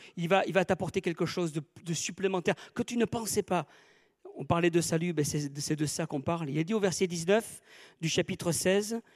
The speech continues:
il y avait un homme riche qui était vêtu de pourpre et de fin lin et qui, chaque jour, menait joyeuse et brillante vie.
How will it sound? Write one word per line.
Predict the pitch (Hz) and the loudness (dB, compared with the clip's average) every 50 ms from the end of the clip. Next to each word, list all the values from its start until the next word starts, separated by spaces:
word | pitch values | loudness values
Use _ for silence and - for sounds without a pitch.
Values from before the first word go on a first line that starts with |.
| - - - - | -20 -20 -12 2
il | 165 | 4
y | 170 | 4
avait | 180 170 196 | 6 8 6
un | 190 190 196 | 6 6 6
homme | 202 196 190 | 6 6 6
riche | 175 156 180 226 233 208 - - - | 4 4 4 2 2 2 0 -2 -4
qui | - - | -2 -2
était | 175 156 - 175 | -2 2 2 4
vêtu | 165 175 165 - 208 185 | 6 6 4 4 2 2
de | 180 - | 2 2
pourpre | - - 233 220 - - - 165 | 4 4 2 4 4 0 -2 0
et | |
de | 156 160 | 0 0
fin | 151 - - 185 175 | 0 0 0 2 4
lin | 170 170 170 185 254 - - _ _ _ _ _ _ _ _ _ _ _ _ _ _ _ _ _ - | 4 4 4 2 0 -4 -10 _ _ _ _ _ _ _ _ _ _ _ _ _ _ _ _ _ -2
et | 202 175 | -2 -2
qui, | - - 220 208 208 - - | 0 2 0 0 0 0 0
chaque | - 226 220 - 226 | 4 2 4 6 4
jour, | 208 196 233 269 262 - - 190 | 4 6 6 6 6 4 2 2
menait | 196 202 214 226 214 | 2 2 4 4 4
joyeuse | 175 185 196 202 220 214 196 170 | 4 6 4 6 6 6 4 4
et | 190 | 2
brillante | 170 175 170 190 180 202 196 185 - 180 | 2 2 -2 2 2 2 2 2 2 0
vie. | 175 165 175 196 185 165 - | 0 0 0 -4 -4 -4 -8